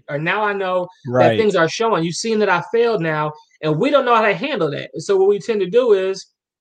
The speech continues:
Speaker 1: we run from the very thing that we should be, uh, running to. So instead of running to being a problem solver or to thinking critically,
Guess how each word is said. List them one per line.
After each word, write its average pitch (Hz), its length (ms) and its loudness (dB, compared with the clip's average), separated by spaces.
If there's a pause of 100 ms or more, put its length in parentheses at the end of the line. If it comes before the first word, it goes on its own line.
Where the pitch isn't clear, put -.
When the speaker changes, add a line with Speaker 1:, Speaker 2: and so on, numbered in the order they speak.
(340)
Speaker 1:
we 202 140 2
run 185 280 6
from 226 460 -2
the 185 60 -4
very 175 300 0
thing 160 440 -6 (580)
that 156 160 -2
we 196 160 2
should 165 260 -8
be, 160 420 -4 (680)
uh, 156 220 -6
running 190 300 -2
to. 185 400 -4
So 156 480 0
instead 160 260 0
of 170 200 0
running 196 320 0
to 214 320 -4 (360)
being 180 240 0
a 143 60 -8
problem 196 420 0
solver 151 600 -2 (380)
or 156 400 4
to 156 420 2 (120)
thinking 202 320 4
critically, 170 680 0